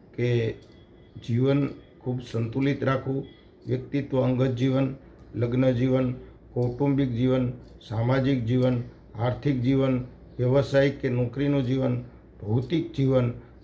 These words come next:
ધાર્મિક, આધ્યાત્મિક, નૈતિક જીવન, મનોરંજન પણ બરોબર જોઈએ, શારીરિક દેખાવ અને આરોગ્ય. તો આ બધા બા-, પાસા જે છે એને સંતુલિત રીતે તમારા જીવનમાં આવે અને એ રીતે તમે આગળ વધો એવી જ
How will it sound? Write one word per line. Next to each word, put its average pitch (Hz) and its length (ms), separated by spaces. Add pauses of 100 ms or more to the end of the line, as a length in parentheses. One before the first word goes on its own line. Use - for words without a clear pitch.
ધાર્મિક, 135 420
આધ્યાત્મિક, 139 580
નૈતિક 135 400
જીવન, 123 300 (420)
મનોરંજન 156 800
પણ 135 240
બરોબર 120 360
જોઈએ, 107 360 (340)
શારીરિક 123 380
દેખાવ 120 400
અને 110 120
આરોગ્ય. 101 440 (400)
તો 107 60
આ 113 60
બધા 113 500
બા-, 127 200 (300)
પાસા 117 380
જે 120 160
છે 123 340 (500)
એને 120 180
સંતુલિત 147 680
રીતે 139 460 (420)
તમારા 123 260
જીવનમાં 123 640
આવે 151 220 (420)
અને - 80 (140)
એ 190 180
રીતે 196 240
તમે 170 240
આગળ 143 300
વધો 131 400 (680)
એવી 147 300
જ - 160